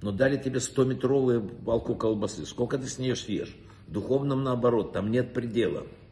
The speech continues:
Любовь и все остальное. Э, нет предела. Физическая значимость объекта и его духовная ценность никак не связаны между собой. И недаром еврейская религия подчеркивает, что высокий дух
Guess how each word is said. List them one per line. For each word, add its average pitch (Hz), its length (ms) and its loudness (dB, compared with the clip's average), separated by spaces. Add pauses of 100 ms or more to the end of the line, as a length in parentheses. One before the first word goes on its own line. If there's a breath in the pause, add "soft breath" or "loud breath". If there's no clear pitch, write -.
(600)
Любовь 98 480 2
и 95 40 -8
все 107 160 -4
остальное. 117 360 -2 (440 loud breath)
Э, - 420 -6
нет 135 300 4
предела. 80 400 -2
Физическая 127 600 0
значимость 123 500 -2
объекта 123 540 0 (280 loud breath)
и 98 80 2
его 117 160 4
духовная 131 580 4
ценность 98 340 0
никак 123 280 2
не 127 80 -2
связаны 110 480 0
между 78 240 -6
собой. - 380 -6 (420 loud breath)
И 101 60 -4
недаром 131 420 4
еврейская 127 480 2
религия 123 360 2
подчеркивает, 113 580 0
что 101 160 -4
высокий 110 480 0
дух 135 360 0